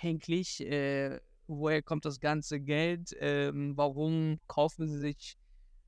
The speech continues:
blind überall Spieler ein? Was ist denn ihr Ziel? Und so weiter und so fort. Ähm, genau, weil das uns persönlich auch jetzt hart gejuckt hat in, in WhatsApp, also wenn man die Chats liest von uns. Ich fand's sehr interessant und dachte, ey, lass doch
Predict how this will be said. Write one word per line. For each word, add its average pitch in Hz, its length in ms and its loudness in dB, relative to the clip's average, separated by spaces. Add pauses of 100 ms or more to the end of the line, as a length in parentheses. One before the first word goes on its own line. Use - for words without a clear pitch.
(160)
blind 175 500 2
überall 156 540 4
Spieler 185 580 2
ein? 175 520 2
Was 151 180 2
ist - 160 -12
denn 156 160 4
ihr 147 220 -2
Ziel? 202 400 0
Und 170 180 0
so 147 80 -4
weiter 147 240 2
und 147 80 -6
so 139 120 -6
fort. - 420 -2 (720)
Ähm, 147 640 2
genau, 147 280 4
weil 143 100 4
das 156 160 0
uns 165 200 -4
persönlich 156 500 0
auch 151 160 -2
jetzt - 240 -8
hart 156 180 0
gejuckt 160 340 0
hat 156 200 2
in, 147 180 -2
in 156 220 -2
WhatsApp, 151 440 0
also 143 180 0
wenn 139 60 2
man 143 140 2
die 139 80 -4
Chats - 340 -4
liest 139 180 -10
von 147 120 -8
uns. 143 240 -8
Ich - 100 -18
fand's 170 200 0
sehr 165 100 4
interessant 160 540 0
und 143 80 0
dachte, 143 340 0
ey, 147 180 0 (840)
lass 147 320 0
doch 147 260 2